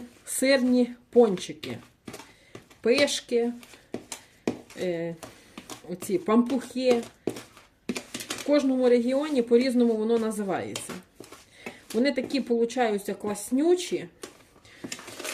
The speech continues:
Колись готувала, то діти казали, що це можуть бути навіть як еклерчики. Але еклери, ми всі знаємо, що там тісто випікається в духовці, так?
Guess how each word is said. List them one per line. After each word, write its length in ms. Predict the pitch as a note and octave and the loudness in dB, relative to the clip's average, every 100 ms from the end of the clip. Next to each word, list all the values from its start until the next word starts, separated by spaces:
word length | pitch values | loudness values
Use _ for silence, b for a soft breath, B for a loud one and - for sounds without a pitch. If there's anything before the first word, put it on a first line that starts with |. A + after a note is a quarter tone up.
| - B B B B B - | -12 B B B B B 0
Колись 240 | A3+ C4 | 4 4
готувала, 440 | A#3 A#3 A#3+ C4 A#3 | 2 2 2 2 0
то 120 | G3+ | -2
діти 220 | G#3+ A#3 | -2 -4
казали, 400 | A3 G3+ G#3+ G3 | -4 -6 -4 -6
що 120 | G3 | -6
це 140 | F#3 A#3 | 0 2
можуть 360 | A3+ G#3+ G3+ | 4 0 -2
бути 220 | G3+ A#3 G#3 | -4 -4 -4
навіть 340 | G#3+ G#3 G#3 | -4 -4 -4
як 240 | G3 - | -6 -6
еклерчики. 680 | G3+ G#3+ F3+ - - - C3+ - B B B B B | -6 -2 -2 -4 -8 -12 -16 -16 B B B B B
Але 220 | G#3 A#3 | 4 4
еклери, 420 | A3 A#3+ A#3+ A3 | 4 4 4 4
ми 100 | G#3 | 0
всі 220 | G3 A3 | -2 -2
знаємо, 400 | A3 G#3 G3 F#3+ | -2 -4 -4 -6
що 140 | F#3+ F#3+ | -6 -8
там 300 | G#3+ F#3+ F#3 | -6 -6 -8
тісто 520 | - A#3 A#3 F#3+ F3 - | -2 -2 0 -6 -6 -6
випікається 840 | G3 G3 G#3 - G3+ F#3 F3+ - F3 | -6 -6 -6 -4 -2 0 -2 -4 -4
в 100 | F3+ | -2
духовці, 600 | A#3 - F3 A3+ - B3+ | -2 0 0 -2 -6 -8
так? 220 | - | -6